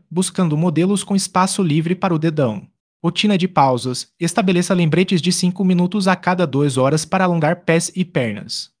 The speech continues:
Para prevenção adicional, leia sobre a prevenção do esporão de calcânio em trabalhadores em pé com calçados e palmilhas acolchoadas durante turnos prolongados.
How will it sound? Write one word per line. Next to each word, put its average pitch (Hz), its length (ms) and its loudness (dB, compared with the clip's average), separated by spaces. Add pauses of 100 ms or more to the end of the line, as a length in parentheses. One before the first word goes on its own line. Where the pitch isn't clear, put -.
(240)
Para 123 160 0
prevenção 190 540 0
adicional, 170 680 0 (200)
leia 156 160 4
sobre 190 300 0
a 196 40 -2
prevenção 196 540 0
do 147 80 -2
esporão 175 380 0
de 170 140 0
calcânio 185 500 0
em 156 80 2
trabalhadores 175 720 0
em 160 100 0
pé 180 220 2
com 185 180 -2
calçados 170 680 0
e 175 60 -2
palmilhas 123 500 0
acolchoadas 180 600 0
durante 175 400 2
turnos 196 400 0
prolongados. 143 880 -2